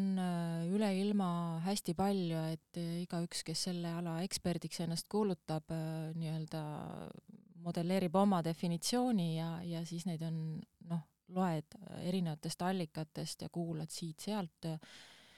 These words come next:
Neid on tiba erinevaid, aga minu enda jaoks on nagu kõige selline lihtsam,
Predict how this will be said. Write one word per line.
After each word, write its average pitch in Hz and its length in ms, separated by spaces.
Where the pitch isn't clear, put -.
Neid 190 300
on 214 180
tiba 208 360
erinevaid, 185 680
aga 185 460
minu 240 280
enda 254 360
jaoks 180 480
on 180 120
nagu 170 280
kõige 220 640
selline 175 580
lihtsam, 170 1400